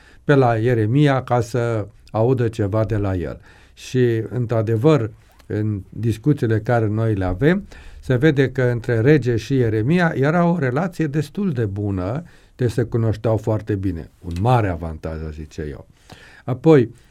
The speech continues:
el a fost, uh, din aceeași generație cu Daniel și prietenii lui. Dacă facem un studiu clar,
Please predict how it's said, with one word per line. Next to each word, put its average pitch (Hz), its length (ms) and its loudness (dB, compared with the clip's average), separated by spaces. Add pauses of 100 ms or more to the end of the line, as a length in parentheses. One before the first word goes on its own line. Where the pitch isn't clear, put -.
(180)
el 143 160 4
a 170 80 6
fost, 131 400 -2
uh, 120 360 2
din 131 160 -2
aceeași 135 420 2
generație 120 720 0
cu 123 340 -2
Daniel 113 600 0 (220)
și - 180 -2
prietenii 180 580 4
lui. 220 320 4 (800)
Dacă 127 480 0
facem 135 440 0
un 113 300 0
studiu 113 640 -2
clar, 214 340 0